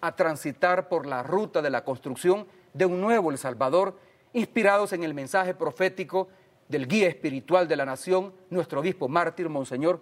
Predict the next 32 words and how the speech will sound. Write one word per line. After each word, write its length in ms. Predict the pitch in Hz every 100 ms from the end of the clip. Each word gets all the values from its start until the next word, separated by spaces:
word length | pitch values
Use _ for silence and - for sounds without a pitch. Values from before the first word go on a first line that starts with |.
| - - -
Óscar 560 | 185 170 - 160 170 -
Arnulfo 580 | 151 127 139 151 - 151
Romero. 500 | 131 113 117 107 - _ _ _ _ _ _ _ -
Bajo 240 | 175 185
mi 120 | 202 196
gobierno 540 | 190 220 233 233 226
comenzamos 560 | 180 175 160 202 208 202
a 80 |
transformar 640 | 202 180 - 165 156 233 226
El 100 | 151
Salvador 580 | 156 131 151 185 220 - - -
y 120 | 190
a 80 | 214
reconocer 540 | 208 202 190 185 233
a 60 | 233
los 120 | 214
más 140 | 202 -
pobres 400 | - 214 214 -
como 260 | 202 190
sujetos 560 | - 202 220 247 240 135
de 100 | 120
derecho. 380 | 120 110 - - _ _ _ _ _ -
El 100 | 101
proceso 500 | 92 85 185 185 180
de 100 | 165
transformaciones 1080 | 147 135 139 117 110 - 175 185 185 175 -
y 100 | 170
de 160 | 131
cambios 460 | - 180 196 175 156
que 180 | - 170
hemos 240 | 180 170
iniciado 600 | 156 135 - 180 202 220